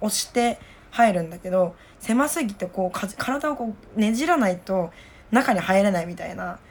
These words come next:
これ絶対設計ミスだろうと思ってたんだけど、それがね、今はもうなくて、もうスッて入れる。もうスッて、あの、体が、もうスッて入れんの。すごい。スッて入れる。いや、スッて入れないお風呂って何って感じだけどね。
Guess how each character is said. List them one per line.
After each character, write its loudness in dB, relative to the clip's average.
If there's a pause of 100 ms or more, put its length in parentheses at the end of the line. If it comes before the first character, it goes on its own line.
(440)
こ -8
れ -6
絶 -8
対 0
設 -6
計 -2
ミ -2
ス -8
だ -2
ろ -8
う -8
と -12
思 -8
っ -10
て -16
た -10
ん -10
だ -12
け -14
ど、 -10 (1040)
そ -6
れ 2
が 0
ね、 2
今 2
は 0
も -4
う -4
な -4
く -18
て、 -10 (160)
も -14 (160)
う -18
ス -6
ッ -16
て -10
入 -4
れ -6
る。 -14
も -4
う -12
ス -8
ッ -10
て、 -16
あ -4
の、 -8
体 2
が、 -2
も -6
う -6
ス -6
ッ -16
て -4
入 2
れ 2
ん -8
の。 -14 (880)
す -8
ご 2
い。 -4 (1000)
ス -6
ッ -10
て -8
入 0
れ -4
る。 -12 (380)
い -4
や、 -4
ス -2
ッ -4
て 0
入 4
れ -2
な 2
い 0
お 0
風 -4
呂 0
っ -2
て -12
何 -2
っ -10
て -12
感 -8
じ -10
だ -8
け -16
ど -16
ね。 -16